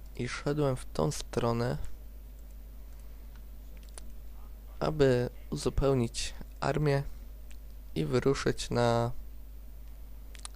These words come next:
e, tą małą mieścinkę, która się mieści tam. Oraz, e, gdzie jest tu mój szpieg, ten drugi? Aha, ten drugi jest tutaj. Podejdź no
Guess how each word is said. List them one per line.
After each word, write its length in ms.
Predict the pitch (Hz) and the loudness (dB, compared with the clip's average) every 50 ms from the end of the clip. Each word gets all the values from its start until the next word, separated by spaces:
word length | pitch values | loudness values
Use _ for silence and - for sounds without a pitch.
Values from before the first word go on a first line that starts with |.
| - - - - - | -12 -14 -12 -8 -2
e, 180 | 254 190 160 139 | 2 4 4 4
tą 180 | - - 143 135 | 4 2 2 4
małą 260 | 135 131 139 131 123 | 4 4 4 4 4
mieścinkę, 1200 | 120 120 123 120 120 120 120 120 120 - - - - - - 135 123 123 123 - - - - 147 - - - - - | 2 2 2 2 2 2 2 2 2 0 -2 -4 -4 2 4 4 4 4 2 0 2 2 2 2 0 -4 -8 -8 -10
która 340 | - - - - 120 120 | -2 0 4 6 6 6
się 180 | 120 - - 135 | 4 4 2 0
mieści 380 | 127 123 120 - - - - - | 2 2 0 0 -2 -4 -6 -2
tam. 240 | - 127 135 156 - - - - - - - - - - - - - - - - - - - - - - - - - - - - | 0 2 2 2 0 -4 -10 -10 -12 -14 -14 -14 -14 -14 -14 -14 -14 -14 -14 -14 -14 -14 -14 -14 -14 -14 -14 -14 -14 -14 -4 -2
Oraz, 540 | 123 127 135 135 135 - - - - - - 143 | 0 0 0 -2 -4 -6 0 0 0 0 0 0
e, 300 | 127 127 123 120 120 120 | 2 4 4 4 2 0
gdzie 200 | 143 143 - - | -2 2 2 2
jest 140 | - - | 2 2
tu 120 | - - 120 | -2 -4 -2
mój 220 | 120 127 123 120 | 0 2 2 2
szpieg, 640 | - - - - - - - 135 127 123 - - - | 0 -2 -4 -4 8 10 10 10 10 8 4 0 -4
ten 300 | - - 120 123 123 127 | 0 2 2 2 4 4
drugi? 420 | 135 127 127 120 120 - - - - - - - | 6 6 6 4 4 0 -8 -10 -12 -12 -8 -2
Aha, 340 | - 127 - - 127 127 131 - - - - - - - | -2 -2 0 0 -2 -2 -2 -4 -6 -8 -8 -8 -8 -6
ten 180 | - 123 120 123 | -4 -2 -2 -2
drugi 260 | - 135 139 139 127 | -2 -2 0 0 0
jest 220 | 131 - - - | 0 0 -2 -2
tutaj. 280 | - - 117 - - - - - - - - - - - - - - - - - - - - - - - - - - - - - - - - - | -2 -2 -2 -2 -4 -4 -4 -10 -12 -12 -12 -12 -12 -12 -12 -12 -12 -12 -12 -12 -12 -12 -12 -12 -12 -12 -12 -12 -12 -12 -12 -12 -12 -12 -10 -2
Podejdź 440 | - 131 135 131 120 123 - - - - | 0 0 2 2 2 0 0 -4 -2 0
no 220 | 120 117 113 117 | 2 2 2 0